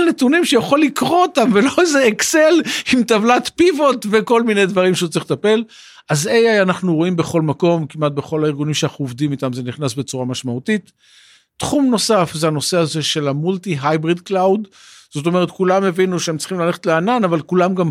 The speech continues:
פתאום מבינים שרגע, יש כאן סיכון אמיתי. בוא ננהל את זה, לא נתנהל לתוך זה. אז כמעט בכל הארגונים היום אנחנו מדברים על הנושא הזה של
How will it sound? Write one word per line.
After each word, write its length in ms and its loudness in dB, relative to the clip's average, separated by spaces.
פתאום 340 0
מבינים 540 2
שרגע, 560 0
יש 480 2
כאן 340 0
סיכון 480 -2
אמיתי. 380 0
בוא 200 0
ננהל 560 2
את 80 0
זה, 100 -4
לא 140 0
נתנהל 560 0
לתוך 360 -4
זה. 120 -12
אז 160 0
כמעט 400 -2
בכל 320 -2
הארגונים 460 0
היום 260 0
אנחנו 240 -2
מדברים 480 0
על 60 -2
הנושא 240 -4
הזה 220 0
של 240 -2